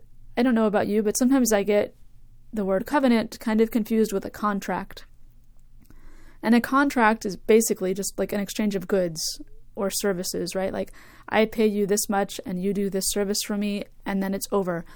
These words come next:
Like, I pay the mechanic to fix my car. He does the job, I pay him, and then I don't have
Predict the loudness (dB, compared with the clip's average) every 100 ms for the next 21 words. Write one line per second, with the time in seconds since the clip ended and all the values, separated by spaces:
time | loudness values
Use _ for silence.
0 | -20 -20 -20 -18 -16 -4 -2 0 -2 -4
1 | -4 4 4 4 0 -2 -2 -2 -4 -8
2 | -4 0 0 -2 -6 -14 -20 -20 -20 -20
3 | -20 0 2 2 0 -2 -6 -6 -6 -4
4 | 0 0 0 -6 -20 -20 -20 -20 -20 -14
5 | -2 2 4 4 2 4 2 2 -2 0
6 | 0 2 0 -2 -2 -2 2 2 4 4
7 | 2 -8 -4 -2 -2 -4 -12